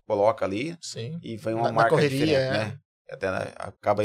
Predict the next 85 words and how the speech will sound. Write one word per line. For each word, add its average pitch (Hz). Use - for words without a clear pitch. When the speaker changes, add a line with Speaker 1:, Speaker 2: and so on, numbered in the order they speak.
Speaker 1:
misturando 110
mesmo. 113
Isso -
aí -
Speaker 2:
Pessoal, -
Speaker 1:
acontece 147
Speaker 2:
pessoal 180
da 165
Speaker 1:
direto. 147
Speaker 2:
entrega, 135
tá? 143
Mas, 165
Speaker 1:
É. 170
Speaker 2:
mas 170
é 190
que 196
Speaker 1:
Não 180
é 160
Speaker 2:
legal. 123
Speaker 1:
nada 113
de 127
maldade, 139
Speaker 2:
Não 202
foi 208
Speaker 1:
não. 226
Speaker 2:
os-, 202
é, 156
viu 220
que 220
não 151
era, 139
né? 147
E 147
não 165
era 185
a -
Speaker 1:
Sim. 180
Speaker 2:
marca 185
que 175
tava 175
no 180
Speaker 1:
É, -
Speaker 2:
contrato. 165
Speaker 1:
jamais, 127
jamais 113
ia, 95
né? 110
Speaker 2:
E 143
eu 165
lembro 202
até 220
que 233
ele 247
comentou, 240
falou, 240
"Bicho, 214
que -
era 214
uma 220
caixa 202
de 202
gordura." 165
Que 165
ele, 143
tipo -
assim, 160
era 165
uma 185
coisa 190
que -
o 185
cliente 196
nunca 214
iria 143
ver, 131
a 131
não 135
ser 139
que -
desse 156
problema 196
lá. 165
Speaker 1:
Sim. -
Speaker 2:
Pô, 139
mas 131